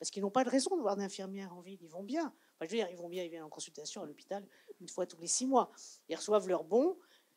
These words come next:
Et quand ils arrivent chez le pharmacien, le pharmacien donne le vaccin et fait le vaccin en même temps. Donc je pense que tout ça, c'est tout à fait complémentaire. Je crois qu'il ne faut pas, euh,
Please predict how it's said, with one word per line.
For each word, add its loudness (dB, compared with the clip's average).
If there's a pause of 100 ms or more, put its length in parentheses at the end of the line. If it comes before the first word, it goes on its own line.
(160)
Et -10
quand -6
ils -4
arrivent 0
chez -8
le -12
pharmacien, -8
le -10
pharmacien -14
donne -8
le -10
vaccin -8 (100)
et -10
fait -6
le -6
vaccin -4
en -4
même -8
temps. -4 (300)
Donc -2
je 0
pense 6
que -4
tout -8
ça, -2
c'est -4
tout -12
à -2
fait 0
complémentaire. -4 (400)
Je -20
crois -6
qu'il -10
ne -10
faut -2
pas, 0
euh, 0